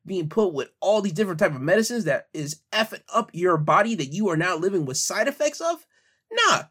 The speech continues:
you're killing that person. And yes, Gypsy has remorse now, but I guarantee you, it's for the greater good that her mother is gone. I'm just gonna be point blank obvious with you and straight. And I like how even on The View,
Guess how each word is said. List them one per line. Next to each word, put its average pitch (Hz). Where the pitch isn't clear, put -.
you're 285
killing 311
that 208
person. 262
And 240
yes, 185
Gypsy 214
has 208
remorse 175
now, 180
but 147
I 143
guarantee 214
you, 214
it's 233
for 233
the 160
greater 170
good 156
that 143
her 151
mother 135
is 135
gone. -
I'm 208
just 160
gonna 151
be 151
point 180
blank 147
obvious 127
with 131
you 131
and 127
straight. 127
And 156
I 147
like 233
how 214
even 226
on 196
The 160
View, 165